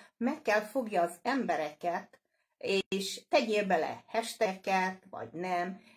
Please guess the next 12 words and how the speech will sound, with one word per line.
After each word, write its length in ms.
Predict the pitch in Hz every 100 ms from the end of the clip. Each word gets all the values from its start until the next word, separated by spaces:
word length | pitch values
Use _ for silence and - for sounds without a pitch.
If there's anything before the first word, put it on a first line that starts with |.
| _
miért 640 | - 240 226 220 220 214 220
rakjál 560 | 220 208 226 202 196
bele, 320 | 196 196 190 -
és 240 | 220 226
milyen 300 | 330 269 180
rendszerességgel 1500 | 190 196 190 156 - - - 151 147 190 165 175 180 175 165
készíts 560 | - 190 175 - 117 - 190
videót, 720 | 208 190 120 127 170 156 -
és 340 | 180 180 190
milyen 280 | - 240 240
órába. 800 | 269 262 196 139 - 127 131 - _ _ _ _ _ _ _ - _ _ _ _
Ö, 100 | -